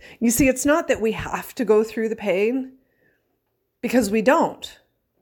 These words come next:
The reason why we think we have to go through the pain is because we only do things from pain. Because somewhere along the line, we get taught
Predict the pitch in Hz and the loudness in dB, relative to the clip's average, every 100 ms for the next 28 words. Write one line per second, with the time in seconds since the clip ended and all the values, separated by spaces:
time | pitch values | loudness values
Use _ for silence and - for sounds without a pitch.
0 | _ _ _ _ _ _ - 214 285 320 | _ _ _ _ _ _ -4 2 2 4
1 | 320 277 262 233 269 240 226 220 254 247 | 4 6 4 2 -2 -2 -2 0 0 -2
2 | 226 220 214 226 202 - 247 285 277 226 | 0 2 0 -4 -6 -4 0 0 0 -2
3 | 202 208 208 214 214 - - - 254 320 | -4 -6 2 2 2 -6 -18 0 6 8
4 | 339 349 277 220 320 339 285 208 190 - | 6 4 4 4 2 2 2 2 -2 -4
5 | 196 185 185 - 180 156 131 220 _ _ | -2 -2 -2 -4 -2 -6 -10 -16 _ _
6 | _ _ _ _ _ _ _ _ _ - | _ _ _ _ _ _ _ _ _ -6
7 | 262 262 277 262 320 359 359 349 - - | 0 4 4 2 2 2 4 2 0 -2
8 | 254 269 294 285 269 254 294 277 254 240 | 2 4 4 4 4 6 6 4 2 0
9 | 247 247 269 254 - - 349 285 165 - | -2 0 2 0 -4 0 2 2 0 -6
10 | - - | -16 -20